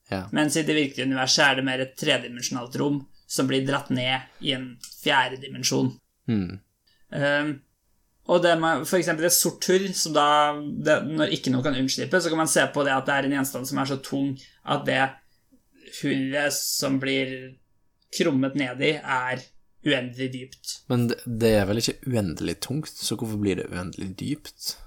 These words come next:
Speaker 2: Ehm, litt usikker, men på hvorfor, men det er vel bare en fin, det er jo bare en analogi.
Speaker 1: Mm.
Speaker 2: Poenget er at lyset ikke kan unnslippe det, fordi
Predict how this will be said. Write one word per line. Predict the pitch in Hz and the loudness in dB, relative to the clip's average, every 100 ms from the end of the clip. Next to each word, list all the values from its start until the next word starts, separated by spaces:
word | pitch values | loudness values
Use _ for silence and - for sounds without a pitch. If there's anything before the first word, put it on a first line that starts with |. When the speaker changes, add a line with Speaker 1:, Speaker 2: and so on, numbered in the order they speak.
| - _ _ - | -20 _ _ -2
Speaker 2:
Ehm, | 156 151 151 156 156 151 151 147 147 139 _ _ - - 139 185 | 0 2 2 2 2 2 -2 -2 -4 -4 _ _ -20 -20 0 6
litt | 220 220 | 8 8
usikker, | 180 151 135 160 156 - | 6 6 2 0 0 -4
men | 165 160 160 160 156 156 | -4 2 2 2 0 -2
på | 151 175 | 2 4
hvorfor, | 156 - 139 | 4 0 -8
men | 151 156 151 | 0 2 4
det | 147 | 4
er | 143 | 4
vel | 143 | 2
bare | 143 135 135 | 2 2 2
en | |
fin, | 135 135 127 127 127 | 0 -4 -4 -8 -8
det | 131 139 | -2 0
er | 147 | 2
jo | |
bare | 147 135 | 2 2
en | 127 | 2
analogi. | 131 131 131 131 139 139 _ | 0 0 -2 -4 -4 -6 _
Speaker 1:
Mm. | 120 104 98 101 _ _ _ - | -8 -8 -8 -12 _ _ _ 0
Speaker 2:
Poenget | 175 151 165 147 | 4 4 4 4
er | 135 | 4
at | 139 | 2
lyset | 131 131 131 - 143 | 0 0 4 4 2
ikke | 127 131 | -2 -4
kan | 120 | -4
unnslippe | 123 123 120 147 | -2 -2 0 -4
det, | 139 - | -4 -6
fordi | - 135 | -6 -4